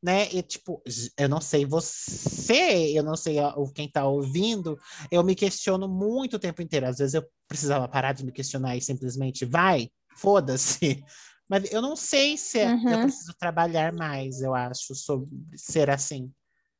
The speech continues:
Speaker 1: Né? Tipo, ai, tá bom, tô com
Speaker 2: É.
Speaker 1: saúde, tenho meu trabalho, tem gente que não tem.
Speaker 2: Uhum.
Speaker 1: Mas eu queria, ai, não sei o que eu queria. Eu queria ter, tipo, uma perspectiva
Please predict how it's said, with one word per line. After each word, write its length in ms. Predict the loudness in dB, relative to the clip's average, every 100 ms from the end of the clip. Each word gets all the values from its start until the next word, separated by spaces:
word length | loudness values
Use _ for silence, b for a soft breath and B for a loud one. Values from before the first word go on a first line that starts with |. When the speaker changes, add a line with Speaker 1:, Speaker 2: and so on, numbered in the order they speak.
| _ _ _
Speaker 1:
Né? 160 | -4 -4
Tipo, 400 | -4 -8 -6 -2
ai, 180 | 0 0
tá 140 | 0
bom, 400 | 0 2 2 0
tô 120 | -4 0
com 120 | 4
Speaker 2:
É. 160 | 6
Speaker 1:
saúde, 920 | 6 4 2 2 4 4 2 0 0 0
tenho 220 | 0 2 2
meu 120 | 0
trabalho, 800 | 2 2 6 6 6 4 2 -2
tem 200 | -8 -10
gente 220 | -10 -12
que 80 | -8
não 160 | -6 -4
tem. 260 | -4 -6 -6 0
Speaker 2:
Uhum. 240 | 0 0
Speaker 1:
Mas 220 | -2 0
eu 80 | -2
queria, 340 | 4 4 4 0 -4 _ _ -12 -12 _ _ -6
ai, 120 | -6
não 120 | -6
sei 500 | -8 -2 0 0 -4
o 120 | -8 -10 -8
que 60 |
eu 60 | -4
queria. 400 | -2 0 2 2
Eu 40 |
queria 300 | 2 2 2
ter, 420 | 0 2 2 2 0
tipo, 240 | -4 -4
uma 180 | 0 0
perspectiva 1160 | 2 0 -2 -6 -6 -8 -4 -4 0 0 0